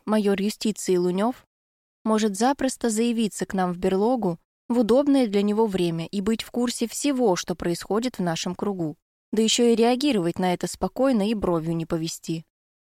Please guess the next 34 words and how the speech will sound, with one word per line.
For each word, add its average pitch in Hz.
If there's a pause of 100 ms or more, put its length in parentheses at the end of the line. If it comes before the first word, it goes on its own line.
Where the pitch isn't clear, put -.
(180)
Но 220
дело 240
даже 226
не 226
в -
том, 269
что -
по 190
долгу 196
службы 214
брат 190
обычно 196
расследует 190
особо 233
тяжкие 185
преступления, 170 (280)
а 208
не 202
разоблачает 202
аферистов. 185 (460)
Егор, 202 (320)
как 233
и 247
мать, 185 (360)
уже 202
много 247
лет 226
ничего 240
не 185
может 170
со 175
мной 165
поделать. 160 (600)
«Выпьешь?» 208